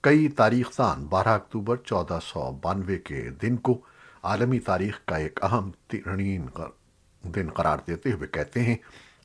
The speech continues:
कि बहामास के जजीरे में तीन छोटे बैरी जहाज़ों की अव्वलीन आमद ने आने वाले अशरों और सदियों में दुनिया की तारीख ही बदल डाली।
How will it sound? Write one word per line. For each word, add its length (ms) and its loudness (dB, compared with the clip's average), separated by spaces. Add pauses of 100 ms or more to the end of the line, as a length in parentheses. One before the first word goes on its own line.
कि 60 -4
बहामास 560 2
के 100 -2
जजीरे 420 0
में 200 -6 (440)
तीन 200 4
छोटे 360 0
बैरी 260 0
जहाज़ों 400 0
की 160 -8
अव्वलीन 480 -2
आमद 280 -4 (120)
ने 160 -6 (500)
आने 200 6
वाले 280 4
अशरों 400 -2
और 100 -2
सदियों 480 -4
में 220 -8 (400)
दुनिया 420 -2
की 220 -12
तारीख 420 -6 (140)
ही 60 -12
बदल 360 -14
डाली। 240 -14